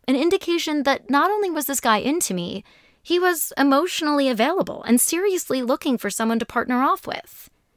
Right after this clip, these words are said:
The following week, we met up for our first date in Palm Springs, where the notorious cable cars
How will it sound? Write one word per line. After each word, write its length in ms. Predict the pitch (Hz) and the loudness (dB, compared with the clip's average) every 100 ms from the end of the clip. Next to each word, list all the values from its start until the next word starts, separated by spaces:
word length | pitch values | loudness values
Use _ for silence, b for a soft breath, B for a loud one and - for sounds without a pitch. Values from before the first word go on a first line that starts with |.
| - | -2
The 160 | 233 302 | 2 4
following 520 | 320 339 415 392 320 | 6 4 4 2 0
week, 400 | 185 180 - - - | 0 -4 -6 -12 -2
we 160 | 269 | 2
met 180 | 320 269 | 4 4
up 140 | 214 | 2
for 140 | - - | 0 -4
our 120 | 196 | -4
first 440 | - 214 214 - | -2 -2 0 -2
date 220 | 190 170 - | -2 -2 -2
in 120 | 202 | -4
Palm 280 | - 180 165 | -4 -4 -4
Springs, 640 | - - 156 - - - - B B B | -4 -4 -8 -8 -2 -2 -2 B B B
where 140 | - 240 | 4 6
the 100 | 247 | 6
notorious 640 | 240 - 302 359 381 359 | 4 0 2 4 4 2
cable 340 | - 233 196 190 | 0 0 0 0
cars 400 | 185 180 175 | 0 0 -2